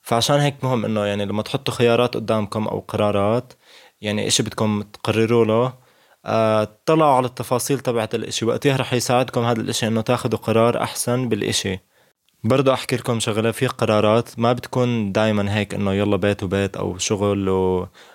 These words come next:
وشغل، أو مدرسة و-، أو تخصص وتخصص. يعني، بتكون الإشي أعمق من هيك، وأحيانًا بتكون الأفكار زي حساسة شوي.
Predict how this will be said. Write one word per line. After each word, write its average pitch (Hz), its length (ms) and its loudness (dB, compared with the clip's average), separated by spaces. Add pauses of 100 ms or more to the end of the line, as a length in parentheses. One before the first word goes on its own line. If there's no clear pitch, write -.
(120)
وشغل، 101 520 2
أو 98 200 0
مدرسة 101 600 -2
و-، 95 80 -2
أو 95 340 -2
تخصص 104 520 -4
وتخصص. 104 600 -2
يعني، 95 180 2
بتكون 117 340 0
الإشي 117 280 0
أعمق 107 340 0
من 101 100 2
هيك، 104 380 -2
وأحيانًا 101 880 -2
بتكون 117 400 -2
الأفكار 104 640 0
زي 98 240 -2
حساسة - 480 -2
شوي. 90 380 -2